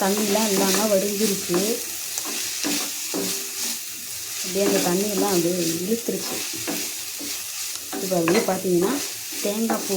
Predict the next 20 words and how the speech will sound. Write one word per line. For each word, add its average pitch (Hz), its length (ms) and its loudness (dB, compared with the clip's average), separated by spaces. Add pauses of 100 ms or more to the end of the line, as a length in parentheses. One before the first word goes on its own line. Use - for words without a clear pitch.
(140)
போட்டால் 190 320 2
தான் 208 140 0
எங்களுக்கு 185 320 0
பிடிக்கும் 175 380 0 (100)
அப்படிங்கிறனால 180 600 2
நம்ம 190 140 0 (100)
தேங்காய் 208 380 -4
பூ 185 80 -4 (180)
போடுறோம் 170 400 0
இப்போ. 165 180 -6 (4000)
எப்பொழுதுமே 226 400 2
நமக்கு 202 220 -2 (160)
எந்த 233 220 6 (160)
பொரியலாக 214 380 2
இருக்கட்டும் 190 400 -2
லைட்டாக 202 460 0
அந்த 196 120 0 (140)
தேங்காய் 208 440 0
வந்து 185 220 0 (720)
இப்படி 180 200 0